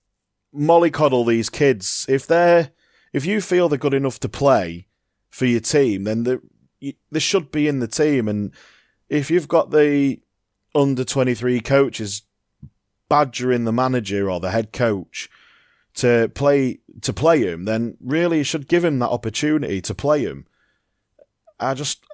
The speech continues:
I just don't really think, I think at the minute, in, especially in the U K, uh, like England, top English teams don't tend to, you know what I mean,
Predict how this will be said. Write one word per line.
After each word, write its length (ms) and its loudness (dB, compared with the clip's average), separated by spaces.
I 120 -2
just 200 -8
don't 240 0
really 200 0
think, 140 -6
I 80 -2
think 160 -4
at 140 -2
the 80 -6
minute, 360 0
in, 240 0
especially 500 0
in 80 0
the 100 0
U 160 0
K, 520 0
uh, 640 0
like 260 -4
England, 380 -2
top 180 -4
English 360 -2
teams 540 -2
don't 320 2
tend 300 -2
to, 420 0
you 80 -4
know 60 0
what 100 -4
I 60 -2
mean, 120 -8